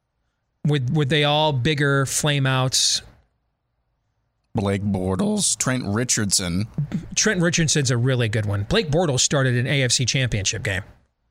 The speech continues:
Speaker 1: So I'll go, I'm
Speaker 2: True.
Speaker 1: fine with Trent Richardson. Yeah. Yeah, I'm fi-, I'm okay with that one. But, I mean, there's, there's, there's a long list, which is wh-, which is why trading down almost always works better than trading up.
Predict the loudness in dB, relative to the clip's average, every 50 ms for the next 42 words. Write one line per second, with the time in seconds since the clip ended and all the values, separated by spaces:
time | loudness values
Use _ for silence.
0 | _ _ _ _ _ _ -4 -2 0 0 0 0 0 0 0 2 2 0 0 0
1 | 2 0 2 2 2 2 2 2 2 2 2 2 2 2 2 0 0 0 0 0
2 | 0 0 0 -2 -4 -4 -2 -2 0 -2 -2 -6 -10 -20 -20 _ _ _ _ _
3 | _ -4 -2 -2 0 0 -2 0 0 0 0 2 2 0 0 0 0 0 2 2
4 | 2 0 0 -2 -2 -2 -4 -6 -6 -10 -8 _ -2 0 0 2 2 2 2 0
5 | 0 0 0 0 0 0 0 0 -2 0 0 0 0 0 -2 -4 -6 -10 -10 -16
6 | _ _ 0 2 2 4 4 4 4 4 2 2 2 2 2 2 2 2 2 0
7 | 0 0 0 0 0 0 0 0 0 -2 -2 -2 -2 0 0 0 0 0 0 2
8 | 2 2 0 0 0 -2 0 2 2 2 2 2 2 2 2 2 2 2 2 2
9 | 0 0 0 0 2 2 2 0 0 0 0 2 2 2 0 0 0 0 0 0
10 | 0 0 0 0 2 0 0 0 0 0 0 0 0 0 0 0 -2 -4 -6 -10